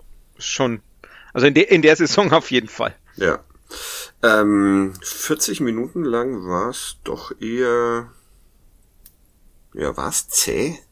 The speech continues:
Speaker 2: eigentlich, oder?
Speaker 1: Es war ja nicht mal das.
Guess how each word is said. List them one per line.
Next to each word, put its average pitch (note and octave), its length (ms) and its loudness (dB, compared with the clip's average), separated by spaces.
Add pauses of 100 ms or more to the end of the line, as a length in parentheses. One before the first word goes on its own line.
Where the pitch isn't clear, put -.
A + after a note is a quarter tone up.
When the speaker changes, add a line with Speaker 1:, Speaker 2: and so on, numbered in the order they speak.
(120)
Speaker 2:
eigentlich, D3 500 -8
oder? G2+ 440 -8 (1080)
Speaker 1:
Es - 120 -6 (100)
war D2+ 140 -2
ja F#2 100 -2
nicht A#2+ 220 -4
mal G#2 160 2
das. A#2+ 320 -2